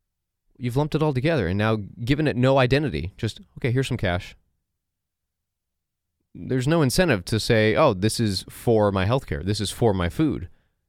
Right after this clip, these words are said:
This is for my future." They're just gonna say, "Oh, this is, this is for my T V now. This is for my vacation. I'm gonna do whatever the hell I want with this money." You're distancing yourselves from it even more.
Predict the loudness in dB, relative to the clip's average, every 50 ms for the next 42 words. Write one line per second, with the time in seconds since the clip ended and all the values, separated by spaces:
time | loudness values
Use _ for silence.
0 | _ _ -12 -10 -8 -10 -4 -2 -2 0 0 0 -2 0 -2 -2 -2 -4 -6 -8
1 | -10 -10 -4 -2 -2 -2 0 -2 -4 -4 -2 -4 -4 -4 -4 -4 -4 -6 -6 -8
2 | -8 -12 -14 -16 _ _ _ _ _ _ _ _ -6 -6 -6 -2 0 2 4 4
3 | 4 4 4 2 0 0 0 0 -2 -2 -4 -6 -8 -10 -14 _ _ _ -6 -4
4 | -4 -2 -2 0 2 2 4 4 4 2 2 2 0 0 -2 -2 -4 -2 -2 -2
5 | 0 0 0 0 2 2 2 2 4 4 4 4 4 4 2 2 2 2 2 2
6 | 2 2 2 2 0 -4 -6 _ _ _ _ _ _ _ _ _ _ _ _ _
7 | _ _ _ _ _ _ _ _ _ _ _ _ _ -10 -8 -4 -4 -4 -4 -4
8 | -6 -4 -2 0 0 0 0 -2 -4 -8 _ _ _ _ _ _ _ _ _ _
9 | _ _ _ _ _ _ _ _ _ _ _ _ _ _ _ _ _ _ _ _
10 | _ _ _ _ _ _ _ _ _ _ _ _ _ _ _ _ _ _ _ _
11 | _ _ _ _ _ _ _ _ -4 -4 -2 -2 -4 -4 -4 -6 -8 -8 -8 -8
12 | -10 -10 -10 -10 -10 -10 -12 -14 -16